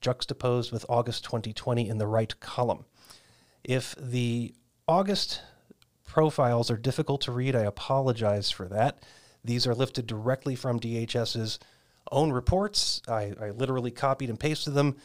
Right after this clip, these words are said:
and for whatever reason, twenty twenty was the year that D H S decided to go black and white. So, um, I personally missed the color. It was certainly more legible in the reports, and if you feel likewise, maybe let D H S know you like colors better than black and white.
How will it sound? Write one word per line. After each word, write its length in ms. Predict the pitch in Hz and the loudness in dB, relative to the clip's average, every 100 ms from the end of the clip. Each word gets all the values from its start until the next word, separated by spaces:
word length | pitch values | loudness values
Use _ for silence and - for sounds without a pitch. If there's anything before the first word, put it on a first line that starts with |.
| - - | -20 -12
and 360 | 123 127 127 127 | 0 2 4 2
for 100 | 123 | -2
whatever 320 | 113 127 131 | 0 2 4
reason, 400 | 123 120 117 117 | 4 4 2 0
twenty 300 | 113 127 123 | 0 0 0
twenty 260 | 113 123 123 | 2 4 4
was 180 | 113 - | 2 -2
the 100 | 107 | -2
year 320 | 110 120 113 - - _ - | 4 4 4 -4 -20 _ -2
that 180 | 113 | -2
D 160 | 120 120 | 2 0
H 140 | 113 | 2
S 160 | 120 110 | 2 2
decided 440 | - - 110 107 | 2 2 2 0
to 60 | 107 | -2
go 160 | 107 101 | -2 -2
black 340 | 107 117 110 | 0 0 0
and 100 | 110 | -2
white. 260 | 92 - - _ _ - _ _ | -2 -4 -18 _ _ -20 _ _
So, 560 | - - 101 98 98 98 | -8 0 2 2 -2 -6
um, 360 | 107 101 98 104 _ - | -6 -4 -6 -10 _ -4
I 100 | 120 | -4
personally 400 | 123 156 - 143 | 2 2 4 2
missed 220 | 151 - | 4 2
the 80 | 143 | 0
color. 340 | - 139 131 | 4 6 6
It 40 | 123 | 4
was 100 | 107 | 2
certainly 280 | 151 147 131 | 0 0 2
more 160 | 117 | 2
legible 460 | 117 123 123 120 113 | 2 0 0 2 2
in 60 | |
the 80 | 110 | 2
reports, 580 | 104 - 131 127 127 - - - _ - | -2 0 2 2 2 -4 -6 -20 _ -8
and 460 | 107 113 113 110 104 | -2 2 2 2 -2
if 120 | 113 | -4
you 100 | 123 | -4
feel 200 | 127 120 | 2 2
likewise, 560 | 120 123 123 117 113 - _ _ - | 4 4 6 6 4 -4 _ _ -8
maybe 260 | 107 117 | -2 0
let 180 | 123 123 | 2 2
D 180 | - 127 | 0 0
H 160 | 123 123 | 0 2
S 200 | 120 123 | 2 6
know 180 | 117 | 4
you 120 | 113 104 | 4 2
like 240 | 104 107 | -2 -4
colors 340 | - 117 117 101 | -2 0 0 0
better 200 | 113 113 | -6 -4
than 140 | 104 | -4
black 240 | 104 104 101 | -4 -4 -4
and 80 | |
white. 220 | 95 90 | -4 -4